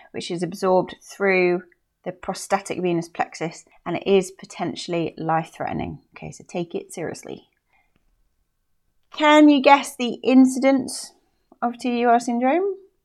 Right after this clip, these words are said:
roughly? So historically, it's roughly one to two percent, although likely lower now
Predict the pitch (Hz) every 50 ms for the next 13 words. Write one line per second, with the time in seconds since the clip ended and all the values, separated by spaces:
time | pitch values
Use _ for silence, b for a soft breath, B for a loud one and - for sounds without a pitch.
0 | _ - - 247 254 - - 339 349 381 370 370 - _ _ _ _ _ _ _
1 | _ _ _ _ _ - - - _ _ _ _ _ _ _ _ _ _ _ _
2 | _ _ _ _ _ _ _ _ _ _ _ _ _ _ _ _ _ _ _ _
3 | _ _ _ _ _ _ _ _ _ _ _ _ _ _ _ _ _ _ _ _
4 | _ _ _ _ _ _ _ - - 269 277 285 277 277 - 302 285 285 277 277
5 | 285 277 269 262 240 - - - - - - - _ - 214 226 226 233 - -
6 | 226 220 214 214 214 202 202 - - - 208 202 - 202 202 - 185 185 240 269
7 | 262 - - - - 208 202 190 185 190 190 190 190 - - - 214 208 202 190
8 | - - - 202 190 185 185 180 180 175 175 175 170 175 175 170 175 180 175